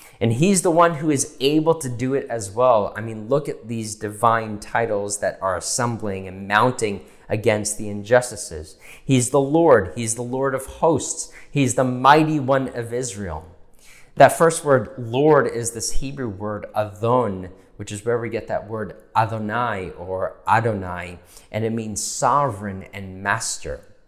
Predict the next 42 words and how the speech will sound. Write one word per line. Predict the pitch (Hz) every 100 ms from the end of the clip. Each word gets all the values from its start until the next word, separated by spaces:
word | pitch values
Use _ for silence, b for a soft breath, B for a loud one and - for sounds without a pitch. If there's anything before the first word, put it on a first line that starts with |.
| b b b b
Lord | 113 135 143
of | 127
hosts, | - - 143 113 - -
he's | 127 135 131
the | 131
one | 139 143
who | 143
commands | - 127 127 131 123
the | 113
hosts | 107 - 131 127 - 127
of | -
heaven's | - 117 117 110 -
angelic | 110 101 113 117 117 -
armies, | 117 127 127 95 78 - B B B
and | 113
he's | 127 127
the | 135
mighty | 123 117 117 139 156 170
one | 131 127 131 123
of | 120 107
Israel. | 95 127 135 120 113 95 95 B B -
And | 113
I | 117
love | 123 156 139
that | 117
word | 127 117
mighty | 113 110 123 147 139
one | 120 110 104 104
is | - 110 107
this | 110 104
Hebrew | - 143 139
word | 113 117 117
called | - 113 104 - _ -
Bor, | 143 147 113 90 - B B B B
um, | 104 107 107 107
and | 113
it | 113 -
means | 127 127 120
strong | - - - 107 117 117 123 117 117
in | 107
power. | - - 107 101 90 90 -
Please, | 127 110 90